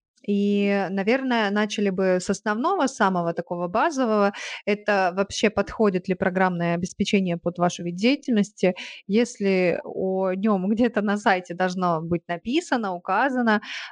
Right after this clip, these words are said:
можно посмотреть, позвонить, поспрашивать, потому что если оно не подходит, его даже не стоит рассматривать. Это очень часто, и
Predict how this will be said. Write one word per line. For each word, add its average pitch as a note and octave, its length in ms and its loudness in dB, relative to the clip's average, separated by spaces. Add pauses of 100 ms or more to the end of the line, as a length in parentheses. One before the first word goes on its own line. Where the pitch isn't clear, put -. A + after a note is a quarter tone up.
(100)
можно F#3+ 320 2
посмотреть, G#3 600 -2
позвонить, F3+ 640 0
поспрашивать, G3+ 720 0
потому F3 300 -4
что E3+ 140 -2
если G3 280 0
оно F3+ 80 0
не E3+ 80 -4
подходит, C4 440 -2
его F3 100 0
даже F3 240 0
не D#3+ 80 -6
стоит A3 280 2
рассматривать. - 540 -2 (420)
Это A#3 200 2
очень G3+ 260 -4
часто, C#4 540 0
и G3+ 360 0